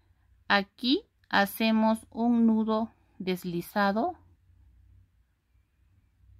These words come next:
y vamos a hacer nueve cadenas. Una, dos, tres, cuatro,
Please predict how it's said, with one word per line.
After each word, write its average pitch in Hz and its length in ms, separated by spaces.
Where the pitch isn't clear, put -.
y 220 140
vamos 214 400
a 196 60
hacer 196 360
nueve 214 460
cadenas. - 800
Una, 214 480
dos, 190 500
tres, 185 400
cuatro, 190 560